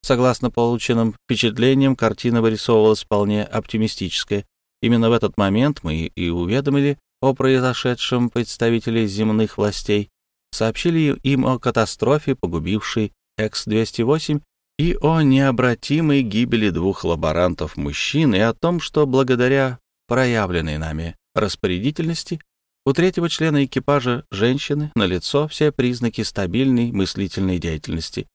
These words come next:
Иными словами, нам удалось сохранить жизнь ее мозга. «Чью, чью жизнь?» —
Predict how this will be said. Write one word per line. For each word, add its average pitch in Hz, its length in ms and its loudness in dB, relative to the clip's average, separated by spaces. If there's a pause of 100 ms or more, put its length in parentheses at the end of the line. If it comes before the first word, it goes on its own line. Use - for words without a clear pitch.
(160)
Иными 123 220 2
словами, 131 500 2
нам 127 220 2
удалось 117 340 2
сохранить 110 640 0
жизнь 98 340 -2
ее 104 160 2
мозга. - 380 -6 (2000)
«Чью, 165 400 4
чью 180 340 2
жизнь?» — 165 400 0